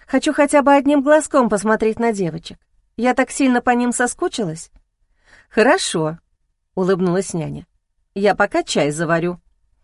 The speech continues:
Я поднялась на второй этаж и осторожно приоткрыла дверь в детскую.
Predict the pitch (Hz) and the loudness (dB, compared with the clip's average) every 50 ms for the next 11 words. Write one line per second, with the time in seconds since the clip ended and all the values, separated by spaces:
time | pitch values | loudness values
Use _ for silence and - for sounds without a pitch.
0 | _ _ _ _ _ _ _ _ _ _ _ - 214 202 269 285 294 - 262 214 | _ _ _ _ _ _ _ _ _ _ _ -8 0 2 2 2 2 2 -2 0
1 | 240 240 240 247 254 262 - 254 240 240 - - 240 247 247 240 233 233 - 294 | 0 0 2 2 0 0 0 -2 -2 -2 0 0 2 2 4 2 2 2 2 2
2 | 311 285 - - - 240 233 226 - - 240 254 277 277 240 254 247 247 - 240 | 2 2 -2 -4 -2 -2 -2 -2 0 0 2 2 2 2 2 0 -2 0 0 0
3 | 240 233 - - 269 262 254 262 269 240 240 240 262 240 156 151 170 165 185 180 | 0 0 -2 -2 -2 0 2 2 0 0 0 0 0 0 0 -2 -4 -4 -2 -4
4 | - - - - - 151 151 165 | -4 -4 -10 -16 -14 -16 -16 -16